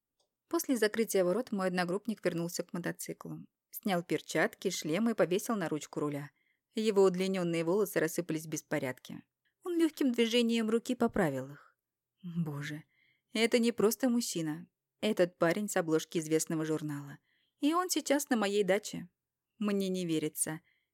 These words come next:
Я зависла, тайком наблюдая за ним.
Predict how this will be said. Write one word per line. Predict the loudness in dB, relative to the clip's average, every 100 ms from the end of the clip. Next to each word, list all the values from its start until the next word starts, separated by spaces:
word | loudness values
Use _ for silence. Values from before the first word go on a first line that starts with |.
| _ _
Я | -8 -6
зависла, | -4 -2 -2 -6 -6 -2
тайком | 0 2 2 2
наблюдая | 0 0 0 -2
за | -4
ним. | -6 -8